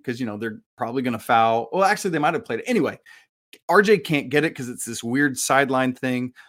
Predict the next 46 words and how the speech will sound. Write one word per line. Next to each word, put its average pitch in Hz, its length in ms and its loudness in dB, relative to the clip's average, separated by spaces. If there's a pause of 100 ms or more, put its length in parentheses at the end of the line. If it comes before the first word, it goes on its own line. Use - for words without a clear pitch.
(140)
R 143 120 2
J 147 160 0
tries, 123 840 -2 (140)
uh, 110 300 -4
to - 80 -12
get 135 220 2
it. 127 80 -2
He 131 160 -6
can't. 135 260 -4
The 110 80 -10
Miami 135 300 -2
player 127 300 -2
gets 117 320 -6
it 120 140 -6 (460)
and 120 360 -6
is 120 260 -6
able, 170 380 0
tries 165 460 0
to 151 80 -8
throw 143 360 4
a 117 100 2
pass. 139 560 0
He 139 140 -6
throws 165 320 -2
a 135 60 -10
pass, 123 400 0 (100)
and 127 140 -2
then 131 100 -2
there's 123 180 -4
another 147 380 0
pass 113 540 -2 (340)
ahead 131 220 0
to 131 80 2
Matthew 123 340 -2
Cleveland, 101 500 -8
who 131 120 -2
looks 135 240 0
like 120 160 -6
he's 147 180 -8
gonna 123 180 -4
catch 147 280 -4
this 127 120 -12
pass, 120 420 -2 (260)
wide 127 340 0
open 139 320 2
dunk 113 380 -4